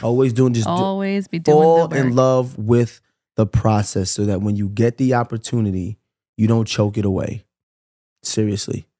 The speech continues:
Speaker 1: That's, that's really what my message is. It's the end of the year. I want people to go into twenty twenty-four saying, "You know what? I have three hundred and sixty-five days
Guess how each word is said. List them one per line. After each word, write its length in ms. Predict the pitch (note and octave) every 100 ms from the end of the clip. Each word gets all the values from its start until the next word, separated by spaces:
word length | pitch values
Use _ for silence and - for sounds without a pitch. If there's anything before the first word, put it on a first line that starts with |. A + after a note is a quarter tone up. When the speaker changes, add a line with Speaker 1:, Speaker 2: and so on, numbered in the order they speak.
| _
Speaker 1:
That's, 240 | G#2 A2 -
that's 320 | - A#2+ -
really 320 | A#2 B2+ B2+
what 320 | A#2+ A#2 A2 - _ _ -
my 100 | A2+
message 420 | A2 A#2+ - A2
is. 220 | A#2+ A#2
It's 120 | G#2+ G2+
the 160 | G#2+ -
end 200 | B2 B2+
of 100 | C3+
the 100 | B2+
year. 460 | A#2+ A#2+ A2+ A2 G#2+ _ _ _ _ -
I 80 |
want 220 | B2 C3 B2
people 240 | C#3 B2
to 60 | A2+
go 240 | A2+ B2
into 160 | B2+ C3
twenty 260 | - C3+
twenty-four 560 | B2+ C3+ C3 A#2 C3 A#2
saying, 320 | A2 A#2+ A2 G#2+
"You 80 |
know 120 | G#2+ A2+
what? 380 | A#2+ C#3 D3 _ _ _ _ _ _ -
I 120 | B2
have 220 | C3 G#2+
three 220 | - A#2+ C3+
hundred 240 | C3+ B2+
and 100 | A#2+
sixty-five 880 | - B2 A2+ - A2+ - G#2+ G#2 G2+
days 600 | G2+ F2+ F2+ A2+ -